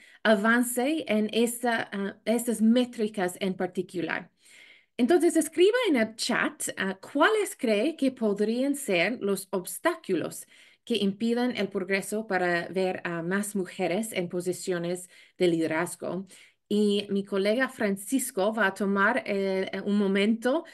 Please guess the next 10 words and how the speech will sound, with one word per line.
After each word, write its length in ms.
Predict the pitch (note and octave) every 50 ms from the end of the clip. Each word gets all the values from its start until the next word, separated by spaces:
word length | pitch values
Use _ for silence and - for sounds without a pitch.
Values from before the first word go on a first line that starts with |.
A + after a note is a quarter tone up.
| - - _ -
ah, 180 | - F#3+ F#3
con 160 | - A3 G#3+
ustedes 480 | G3+ G3 G3 - G#3+ G3+ G3+ A3+ B3 A#3+
para 220 | - A3+ G3 F#3+
discutir 760 | F#3 G3 G3 G3 - G#3+ F#3+ F#3 - G#3 F#3+ G3 G#3+ B3 A#3+ A#3+
con, 420 | - G#3+ G3 F#3+ F#3+ F#3+ F#3+ - -
ah, 460 | F#3+ F#3 F3 E3+ E3+ E3+ - - - -
todas 420 | - C4 C4 C4+ D#4 D#4+ - - - - - - -
las 260 | - G#3+ A3 A3 G#3+
barreras 720 | F3 G#3+ G#3+ G#3+ G#3+ A3+ G#3 F3+ E3 D#3+ E3+ - - -